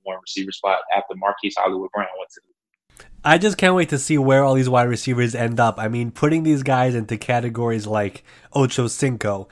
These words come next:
Speaker 2: Deshaun Jackson, DeAndre Hopkins just makes me even more excited to see how it all pans out.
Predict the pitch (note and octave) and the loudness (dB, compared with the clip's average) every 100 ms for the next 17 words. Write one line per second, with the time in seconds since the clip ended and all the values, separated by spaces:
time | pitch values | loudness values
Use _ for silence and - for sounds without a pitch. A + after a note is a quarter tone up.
0 | _ - A#2+ - C#3 C3+ A#2+ B2 A#2+ A#2+ | _ -6 -4 0 2 2 2 2 2 -2
1 | - G#2 A#2 A#2+ B2+ A#2 G#2+ B2 A#2+ A2 | -10 -6 -4 -2 -2 -2 0 0 0 -6
2 | G#2+ A2+ C#3 C3 C3 C3 A#2+ A2+ B2 C3 | -8 -4 -4 -4 -4 -2 -2 -2 2 2
3 | B2+ - A2 G#2 G#2+ - A#2 A2+ G#2 - | 2 0 -2 -2 -6 -6 -4 -4 -6 -12
4 | - - - C3 C#3 C3+ C3 C3 - B2+ | -20 -20 2 6 6 6 4 2 0 -4
5 | A#2 A2 C3+ D3 B2+ B2+ | -4 -2 0 4 2 2